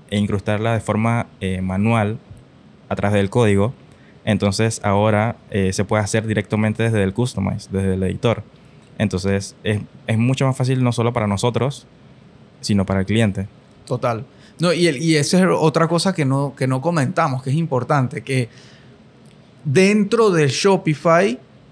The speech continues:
Speaker 2: hay un, o sea, más allá de la parte propia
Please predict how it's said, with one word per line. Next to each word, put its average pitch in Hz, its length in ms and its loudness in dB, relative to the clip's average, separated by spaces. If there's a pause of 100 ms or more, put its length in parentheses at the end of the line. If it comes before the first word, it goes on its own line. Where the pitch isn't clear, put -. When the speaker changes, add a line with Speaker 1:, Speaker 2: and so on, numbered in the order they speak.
(420)
Speaker 2:
hay 156 260 2
un, 180 380 0 (160)
o 143 180 -2
sea, 160 120 0
más 147 240 2
allá 175 280 4
de 185 100 2
la 147 180 2
parte 147 460 0
propia 170 560 0